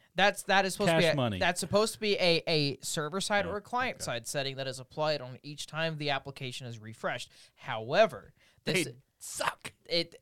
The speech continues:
Speaker 1: this is Microsoft, where when you're trying to set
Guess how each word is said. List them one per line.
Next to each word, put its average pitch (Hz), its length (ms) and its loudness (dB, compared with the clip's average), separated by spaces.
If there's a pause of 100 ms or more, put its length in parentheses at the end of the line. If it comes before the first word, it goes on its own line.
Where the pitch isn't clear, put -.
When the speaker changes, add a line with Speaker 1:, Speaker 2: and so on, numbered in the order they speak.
Speaker 1:
this 160 260 -6
is 156 140 -6
Microsoft, 165 680 0
where 147 360 -2 (140)
when 151 160 -4
you're 151 160 -4
trying 165 420 -4
to 139 180 -10
set - 520 0